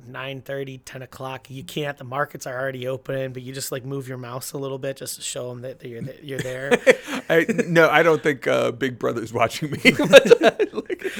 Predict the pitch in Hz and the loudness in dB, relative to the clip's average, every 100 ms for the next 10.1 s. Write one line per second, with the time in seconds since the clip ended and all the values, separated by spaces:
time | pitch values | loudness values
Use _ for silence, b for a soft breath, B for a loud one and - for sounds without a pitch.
0 | 226 208 185 180 220 202 190 208 147 - | -2 4 4 6 6 6 6 4 2 0
1 | 151 143 143 147 143 135 131 123 113 - | 0 0 -4 -6 -6 -6 -10 -12 -16 -14
2 | - 127 113 113 247 381 - b b 190 | -12 -12 -14 -4 -2 -2 -6 b b 0
3 | 160 120 131 147 147 143 131 143 123 120 | 0 0 -4 -6 -8 -10 -8 -6 -4 -6
4 | 120 117 113 117 113 113 113 - 113 113 | -6 -8 -8 -10 -10 -10 -12 -12 -16 -16
5 | 107 - - 123 _ 165 139 135 156 147 | -16 -18 -18 -20 _ -6 -4 -4 -4 -4
6 | 147 135 131 135 127 135 143 151 185 202 | -6 -8 -8 -10 -8 -6 -4 -4 -6 -8
7 | - 190 214 B 165 143 139 160 165 156 | -8 -8 -8 B 0 0 0 -4 0 4
8 | 175 165 190 190 147 139 - 135 131 127 | 4 4 2 2 -2 -4 -8 -10 -10 -12
9 | 120 123 123 131 139 233 - - - - | -12 -12 -12 -10 0 2 2 -4 -6 -2